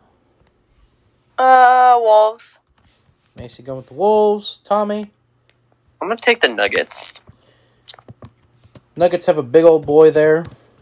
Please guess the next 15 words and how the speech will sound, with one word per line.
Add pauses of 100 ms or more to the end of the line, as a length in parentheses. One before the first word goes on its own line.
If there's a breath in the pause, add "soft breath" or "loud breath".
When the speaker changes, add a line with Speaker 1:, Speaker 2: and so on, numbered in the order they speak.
(260)
Speaker 2:
from
Serbia. (160)
I'm (200)
taking
him. (1600 soft breath)
N
H
L,
Saint
Louis
Blues
at
the
Vancouver
Canucks.